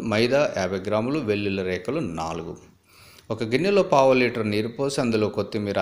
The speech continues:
దాల్చిన చెక్క, మిరియాల పొడి, ఉప్పు వేసి ఉడికించాలి.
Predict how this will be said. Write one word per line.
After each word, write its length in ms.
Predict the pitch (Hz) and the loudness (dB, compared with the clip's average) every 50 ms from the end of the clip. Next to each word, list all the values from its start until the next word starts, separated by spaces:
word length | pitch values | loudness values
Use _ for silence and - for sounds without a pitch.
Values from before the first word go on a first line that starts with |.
| - - - - | -2 -4 -8 -10
దాల్చిన 400 | 90 98 101 98 92 - - 104 | -4 -2 0 0 0 -2 -6 -6
చెక్క, 300 | 95 - 113 110 - - 147 175 202 - - - - - _ - | -6 -6 -6 -6 -4 -2 -2 -2 -2 -6 -14 -20 -20 -20 _ -8
మిరియాల 380 | 107 107 107 113 110 107 107 107 | -4 -2 0 2 4 2 2 2
పొడి, 240 | 110 117 120 - 117 139 101 | 2 0 0 0 0 -2 -2
ఉప్పు 240 | 104 101 - - | -4 -6 -4 -4
వేసి 320 | 117 110 110 113 120 - 175 | -2 0 2 0 0 0 0
ఉడికించాలి. 640 | 170 147 120 - - 90 85 - - - - - | 0 0 0 0 -2 -4 -12 -14 -16 -16 -18 -20